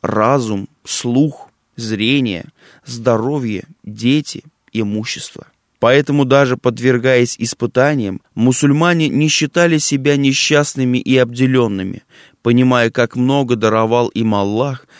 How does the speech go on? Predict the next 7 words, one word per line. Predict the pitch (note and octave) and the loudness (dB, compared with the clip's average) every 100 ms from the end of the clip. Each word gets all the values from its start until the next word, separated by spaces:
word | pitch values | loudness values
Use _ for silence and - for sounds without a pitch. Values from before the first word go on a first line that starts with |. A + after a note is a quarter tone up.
| _ _ | _ _
и | B2+ B2+ | 0 2
благодаря | B2 A#2+ A#2+ A2+ A2+ A#2 | 2 0 2 2 4 2
Его | A2 G#2 G#2 D#3 D#3 _ - - | 0 -2 0 0 0 _ -20 -14
за | A2 B2 | -2 2
эти | C3 C3 A#2+ | 2 0 -4
бесчисленные | A2 A2 - - D3+ - A#2+ A#2 A2+ | -4 -4 -4 -6 -6 -4 -2 -2 -2
блага. | G#2+ G#2+ F#2+ F2+ - | -2 -4 -4 -8 -10